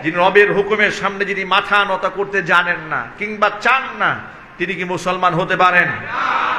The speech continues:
না, তিনি মুসলমান হতে পারেন না। ইব্রাহিম আলাইহিস সালাতু ওয়াস সালাম বিনা যুক্তিতে, বিনা তর্কে রবের সামনে কতটা অনুনয় বিনয়ের সাথে সঁপে দেওয়া যায়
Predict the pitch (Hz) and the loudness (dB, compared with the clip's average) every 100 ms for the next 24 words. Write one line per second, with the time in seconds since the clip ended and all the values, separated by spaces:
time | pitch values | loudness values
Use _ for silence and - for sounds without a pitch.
0 | - 151 156 165 165 165 - 180 185 185 | -2 0 0 0 -2 -2 -2 0 0 2
1 | 208 233 269 - - - - 160 143 127 | 2 4 2 -2 -10 -14 -4 0 2 0
2 | 120 110 202 208 190 190 190 185 185 180 | -6 -2 0 4 2 4 2 2 -2 -6
3 | 175 175 165 165 - 165 190 226 - - | -2 2 2 -2 -6 2 4 4 0 -14
4 | - - 277 302 294 277 262 247 233 240 | -18 0 2 4 4 2 -2 -6 -8 2
5 | 240 220 240 254 233 214 262 285 - 214 | 4 4 2 4 4 4 4 4 2 0
6 | 175 175 202 202 - 196 196 190 180 - | 2 2 4 2 0 -4 -4 -8 -8 -12
7 | - - - - 220 254 277 302 294 262 | -20 -20 -20 -8 0 2 4 4 4 2
8 | 277 269 269 247 247 247 240 220 220 220 | -2 2 2 2 2 4 4 4 0 2
9 | 202 - 196 214 208 190 180 170 151 | 0 0 0 2 4 4 4 4 4